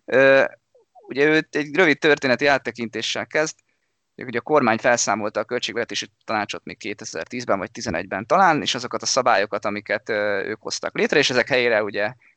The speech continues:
új szabályokat tett, amiről Mo-, Matolcsi György azt mondta annó, hogy ez az E U legmodernebb szabálya, ez az új adósságszabály, gazdaság történetileg is komoly fegyvertény.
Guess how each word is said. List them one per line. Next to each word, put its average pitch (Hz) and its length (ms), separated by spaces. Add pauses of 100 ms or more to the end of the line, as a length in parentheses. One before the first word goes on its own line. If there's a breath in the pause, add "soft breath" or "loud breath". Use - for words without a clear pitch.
(120)
új 123 120
szabályokat 101 580
tett, 156 320
amiről 113 200
Mo-, 123 180
Matolcsi 104 440
György 101 220
azt 101 180
mondta 101 260
annó, 104 240
hogy 110 120
ez 117 100
az 127 80
E 131 80
U 131 60
legmodernebb 107 560
szabálya, 113 600
ez - 180
az 107 100
új 107 120
adósságszabály, 117 840 (520 soft breath)
gazdaság 120 480
történetileg 107 580
is - 140
komoly 95 220
fegyvertény. 82 640